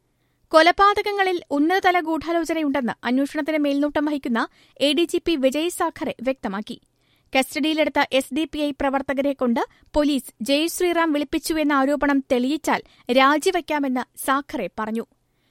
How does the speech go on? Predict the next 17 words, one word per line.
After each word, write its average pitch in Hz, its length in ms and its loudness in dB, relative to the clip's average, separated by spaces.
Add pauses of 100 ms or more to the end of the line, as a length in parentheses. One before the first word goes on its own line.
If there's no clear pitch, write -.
(320)
എസ് 294 240 4
ഡി 403 100 2
പി 403 160 -2
ഐ 415 140 0
സംസ്ഥാന 359 480 -4
സെക്രട്ടറി 330 480 -6 (240)
കെ 294 140 -2 (100)
എസ് 349 220 -4
ഷാനെ 294 360 0
കൊലപ്പെടുത്തിയ 285 600 -2
കേസിൽ 269 340 -4 (120)
അറസ്റ്റിലായ 247 520 -2 (440)
ആർ 277 220 6
എസ് 370 140 -2
എസ് - 180 -4
പ്രവർത്തകരായ 302 600 -2 (220)
രാജേന്ദ്രപ്രസാദ്, 269 1000 -2